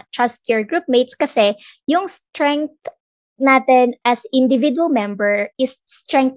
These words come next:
ng team. Pero magkakaroon din ng strength yung team kapag lahat tayo ay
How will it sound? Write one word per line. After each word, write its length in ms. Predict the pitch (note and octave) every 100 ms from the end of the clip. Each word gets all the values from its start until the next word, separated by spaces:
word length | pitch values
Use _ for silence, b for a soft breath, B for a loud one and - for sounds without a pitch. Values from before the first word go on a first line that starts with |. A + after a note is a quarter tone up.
| A#3
ng 160 | G#3+ A3
team. 560 | B3+ A3 F#3 - A#3+ A3+ B B B -
Pero 320 | C4+ C4+ C4 -
magkakaroon 720 | C#4 D#4+ D4+ D#4 D4+ D4 C#4+
din 160 | C#4
ng 80 | C#4
strength 480 | C4+ - C4 B3 B3 -
yung 240 | B3+ C4 C4+
team 400 | G#3 G3 G3 A#3 - _
kapag 320 | - C4+ C4 B3+
lahat 240 | B3+ B3 -
tayo 320 | A3 G#3 G3+
ay 480 | - G#3 G#3 G3+